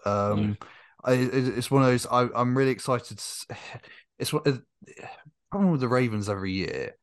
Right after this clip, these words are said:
Speaker 1: They're always one of those teams you feel like you should respect
Speaker 2: Yeah.
Speaker 1: because they're always good, but they've never made a deep playoff run, really. Um, I, I,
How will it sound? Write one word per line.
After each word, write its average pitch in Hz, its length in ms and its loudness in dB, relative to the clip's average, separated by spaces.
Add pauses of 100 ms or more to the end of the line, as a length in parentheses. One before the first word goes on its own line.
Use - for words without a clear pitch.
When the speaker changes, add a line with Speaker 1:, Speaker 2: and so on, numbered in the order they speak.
(400)
Speaker 1:
They're 120 160 6
always 160 320 6
one 143 100 4
of 131 60 4
those 123 120 2
teams 120 220 -2
you 110 120 -2
feel 117 220 0
like 87 140 0
you 101 80 -2
should 110 420 -2
respect 85 800 -6
Speaker 2:
Yeah. 92 140 2
Speaker 1:
because 90 240 -4
they're 90 200 -4
always 131 340 4
good, 85 380 -6 (600)
but 107 220 0
they've 107 220 2
never 113 840 2 (480)
made 104 220 -4
a 95 40 -6
deep 95 280 -6
playoff 85 400 -6
run, 85 300 -6 (320)
really. 92 460 -4 (540)
Um, 95 580 0 (640)
I, 117 140 2
I, 135 360 4